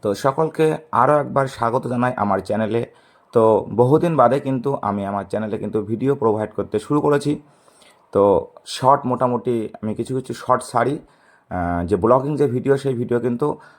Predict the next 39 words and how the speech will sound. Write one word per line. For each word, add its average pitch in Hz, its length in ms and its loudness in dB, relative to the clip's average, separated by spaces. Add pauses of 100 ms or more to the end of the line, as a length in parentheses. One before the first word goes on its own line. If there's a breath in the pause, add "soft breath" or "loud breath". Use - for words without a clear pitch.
(100)
আমার 117 160 2
চ্যানেলে 123 340 2
আসে 113 200 -2
না 123 100 0
বললেই 120 280 4
চলে, 120 340 2 (300 soft breath)
কারণ 113 200 2
আমি 113 100 2
সময় 135 360 0
পাই 135 200 0
না, 143 140 -2 (420 soft breath)
কারণ 101 240 2
তোমাদের 127 280 4
সাপোর্ট 131 380 0
আমি 135 140 2
পাই 123 180 2
না 123 100 0
বলে 120 240 2
আমি 127 240 0 (340 soft breath)
ভিডিও 120 260 4
করতে - 260 2
উৎসাহ 104 360 0
পাই 85 180 0
না। 76 180 -6 (580)
তো 104 280 6
আমি 131 200 2
আজ 131 160 0 (240)
কিন্তু, 127 400 -2 (320 soft breath)
আহ, 98 140 -4
একটা 110 200 -2
গুরুত্বপূর্ণ 139 540 -2
জায়গায় 120 340 2 (360 soft breath)
যাচ্ছি। 113 380 -2
কোথায় 143 400 0
যাচ্ছি, 131 400 0
কী 143 180 -4
কারণে 127 300 2
যাচ্ছি, 127 300 -2
সেগুলো 113 440 -2